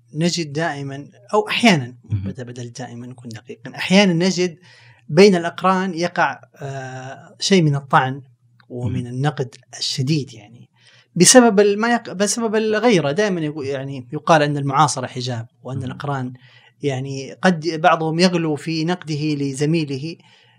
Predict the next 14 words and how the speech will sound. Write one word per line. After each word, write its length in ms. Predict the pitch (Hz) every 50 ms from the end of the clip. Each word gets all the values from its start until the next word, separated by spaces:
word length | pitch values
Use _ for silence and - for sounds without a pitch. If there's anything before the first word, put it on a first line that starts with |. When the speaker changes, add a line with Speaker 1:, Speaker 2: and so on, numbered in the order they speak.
| _ _ -
Speaker 1:
بسبب، 1300 | 196 165 156 156 156 160 185 185 185 190 196 196 190 - - - - - - 214 214 190 202 185 160 151 - - - - -
آه، 420 | 196 165 165 165 165 - - - 214
الغيرة 720 | 202 185 170 170 160 147 139 127 131 127 127 117 120 123
والحسد 580 | 131 123 117 - - 110 - - 139 127 123 127
الذي 340 | 123 131 143 139 143 143
ي-، 100 | 156 165 - 180
يقع 240 | 180 - - 135
بين 240 | 123 120 131 127 123
الأقران 360 | 123 - 123 - - 123 120 - _ -
مهما 260 | 262 262 247 214 190
كانوا 340 | 202 - 190 165 147 143 131
أئمة، 320 | 139 143 139 127 120 139 _ _ _ - - - - - - _ -
إلا 260 | 202 214 233 233 208 240
أنهم 440 | 247 233 220 208 220 240 247 233